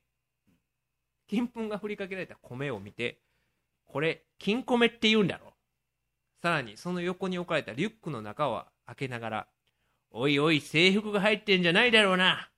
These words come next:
とアントン・ジョークを炸裂。そして巨大な色紙に、金、金に米、金米と書いて、「相方の今野君って言ったっけ？まあ、人生いろいろあるからな」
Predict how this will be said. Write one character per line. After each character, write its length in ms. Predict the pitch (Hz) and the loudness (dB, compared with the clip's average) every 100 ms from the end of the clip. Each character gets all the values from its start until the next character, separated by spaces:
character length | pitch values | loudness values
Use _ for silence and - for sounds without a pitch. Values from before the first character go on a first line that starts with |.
| _ | _
と 100 | 208 - | -2 0
ア 80 | 170 | 0
ン 80 | 175 | 0
ト 160 | 170 | -2
ン・ 80 | 160 | -2
ジ 80 | 156 | 0
ョ 80 | 143 | -2
ー 80 | |
ク 60 | 123 | -2
を 80 | 110 | -6
炸 180 | 120 123 | -6 -6
裂。 280 | 127 - 104 _ _ _ _ _ _ _ _ _ _ _ | -8 -8 -18 _ _ _ _ _ _ _ _ _ _ _
そ 120 | - 170 | -6 -6
し 80 | |
て 140 | - 160 | -4 -6
巨 160 | 156 | 0
大 180 | 143 175 | 2 2
な 100 | 175 | 0
色 240 | - - 135 | -6 -14 -16
紙 140 | 135 | -14
に、 160 | 135 - _ _ _ | -16 -18 _ _ _
金、 280 | 180 175 117 - | -6 -6 -8 -4
金 200 | 170 135 | -2 -2
に 120 | 110 | -8
米、 240 | 107 113 - - | -10 -10 -14 -8
金 220 | 175 170 | -4 -4
米 260 | 165 180 190 | -4 -4 -4
と 100 | 139 | -10
書 100 | 85 | -16
い 60 | - | -18
て、 200 | 92 - _ _ _ _ - | -20 -20 _ _ _ _ -4
「相 160 | 127 143 | -2 0
方 280 | 151 143 | 0 0
の 280 | 139 131 127 | -2 -2 -4
今 240 | - 165 214 | -2 -2 0
野 120 | 196 | -2
君 200 | 170 139 | -2 -8
っ 40 | |
て 100 | - | -8
言 60 | 117 | -12
っ 20 | |
た 160 | - 123 | -8 -12
っ 60 | - | -10
け？ 280 | 110 127 165 _ _ _ _ - | -8 -8 -10 _ _ _ _ -4
ま 480 | 143 180 180 156 | 0 2 2 0
あ、 60 | 135 | 0
人 260 | 117 196 190 | 0 0 0
生 220 | 160 127 | -2 0
い 100 | 123 | 2
ろ 140 | 180 | 2
い 40 | 226 | 4
ろ 120 | 233 | 4
あ 40 | |
る 80 | 262 | 4
か 100 | 208 | 6
ら 60 | 165 | 8
な」 320 | 165 - | 6 4